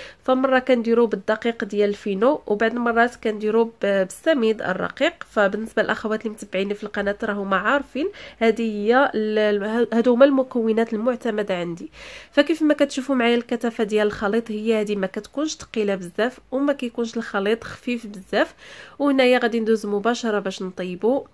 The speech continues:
وغادي نديرو هنايا في هاد المقلاة المربعه كيف ما كتشوفوا معايا. فاول حاجه باش ينجح لكم البغرير ديالكم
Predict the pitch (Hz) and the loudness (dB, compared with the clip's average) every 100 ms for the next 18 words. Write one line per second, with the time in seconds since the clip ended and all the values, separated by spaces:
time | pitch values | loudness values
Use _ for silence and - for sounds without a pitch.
0 | _ 269 262 277 277 240 247 240 226 220 | _ -4 0 0 0 0 0 0 2 2
1 | 220 220 220 208 190 190 196 214 202 220 | 2 0 -2 -4 -2 -4 -4 -2 -2 -2
2 | - 196 202 226 226 - 196 - 208 196 | -6 -6 -4 -2 -4 -6 -8 -8 -10 -8
3 | 190 190 - 190 - 180 165 175 247 381 | -8 -10 -12 -14 -10 -8 -8 -4 -4 -4
4 | - - - - - 277 311 277 233 214 | -8 -18 -10 -6 2 4 4 0 -2 -2
5 | 208 220 240 196 220 254 277 233 - 226 | 0 0 0 -4 -6 -4 -4 -4 -4 -4
6 | 220 220 208 202 202 214 196 190 185 - | -2 -2 -2 -2 -2 -2 -2 -4 -4 -4
7 | 240 | -4